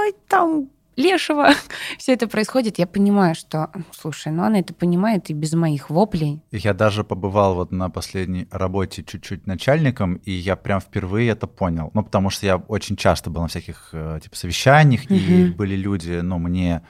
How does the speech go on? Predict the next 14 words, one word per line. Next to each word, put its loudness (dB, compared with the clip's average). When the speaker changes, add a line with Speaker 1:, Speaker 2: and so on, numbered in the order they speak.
Speaker 2:
подчинённые. 2
И, -2
в -2
общем, 0
реально 4
сложно 0
и -4
реально -2
тяжело, 0
чтобы -6
и -4
все -6
довольны 2
были, -4